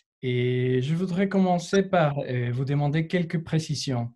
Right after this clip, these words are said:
par rapport au dialogue épistolaire, ou plutôt électronique, que vous avez entamé récemment avec votre collègue et ami Giorgio Agamben. Je sais que beaucoup de personnes ont, ont déjà posé beaucoup de questions à ce propos.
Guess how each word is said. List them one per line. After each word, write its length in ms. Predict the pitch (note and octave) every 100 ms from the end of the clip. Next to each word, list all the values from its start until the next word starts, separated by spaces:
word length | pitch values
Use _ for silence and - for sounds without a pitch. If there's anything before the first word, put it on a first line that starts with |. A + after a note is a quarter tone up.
| -
par 160 | A2+
rapport 500 | A2+ A#2 - B2+ A#2+
au 240 | A#2 A2+ A2+
dialogue 680 | A2+ B2 A#2 A#2+ A#2 A2+ A#2+
épistolaire, 840 | B2+ - A#2+ - A2 A2+ A#2 C3+ C#3 D3+
ou 60 | A2+
plutôt 480 | A2+ G#2 G#2+ G#2+ G#2+ D3+
électronique, 640 | A2+ A2+ - C3 C3 D#3+ - - - -
que 120 | -
vous 220 | D3 C#3+ D3+
avez 180 | C3+
entamé 800 | D3 C#3 C#3 C3 C3 C3+ C3+ B2+ - - _
récemment 720 | A#2 C#3 B2+ D3 D3 C3+ B2+ _ _ _ _
avec 260 | A2+ A#2 B2
votre 320 | B2+ B2+ -
collègue 720 | - C3 B2+ B2 B2 A#2 A#2 -
et 120 | A#2+
ami 520 | A#2 A#2 A#2 A2+ A2+
Giorgio 320 | A#2 A#2 A#2+
Agamben. 580 | A2+ C3 C#3 D3+ D#3+ E3 -
Je 160 | A#2 A2+
sais 200 | - A2
que 160 | - G2 G#2 _ _ - - _
beaucoup 300 | C3 A#2+ -
de 40 | B2
personnes 520 | A2+ - A#2+ A2+ A2 - -
ont, 240 | A#2 A2 A2 A#2
ont 60 | A2
déjà 260 | A2 A2
posé 420 | A2+ A2 - G#2+ G#2
beaucoup 260 | G#2 -
de 40 | A2
questions 320 | G2+ - C3
à 60 |
ce 120 | B2 A#2
propos. 440 | - A#2 D#3